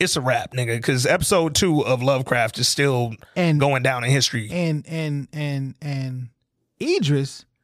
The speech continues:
Speaker 2: when he make them faces,
Speaker 1: Yeah.
Speaker 2: like the
Speaker 1: Yeah.
Speaker 2: he, he good.
Speaker 1: This was a, um,
Speaker 2: Like, he made the same type of face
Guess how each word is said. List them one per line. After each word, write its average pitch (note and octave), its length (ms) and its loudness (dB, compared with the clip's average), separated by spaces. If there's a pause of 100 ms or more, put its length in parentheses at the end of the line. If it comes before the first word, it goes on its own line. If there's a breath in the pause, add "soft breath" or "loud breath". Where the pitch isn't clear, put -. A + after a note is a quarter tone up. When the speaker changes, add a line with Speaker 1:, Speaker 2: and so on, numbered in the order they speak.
(280)
Speaker 2:
when F3 160 2
he F4 60 2
make A3 240 2
them C3+ 180 2
faces, B3 580 -2
Speaker 1:
Yeah. A#2+ 480 0
Speaker 2:
like F3 240 0
the D#3 220 2 (420)
Speaker 1:
Yeah. C3+ 420 2 (120)
Speaker 2:
he, - 340 -6
he B3+ 220 -2
good. A#3 360 0 (520)
Speaker 1:
This F#3 360 0
was D4+ 200 2
a, A3 60 4
um, C3+ 640 0 (840)
Speaker 2:
Like, G#3 200 -2
he - 240 0
made C#4 260 2
the B3+ 100 2
same B3+ 380 2
type B3+ 220 0
of G#3+ 140 0
face C4 400 0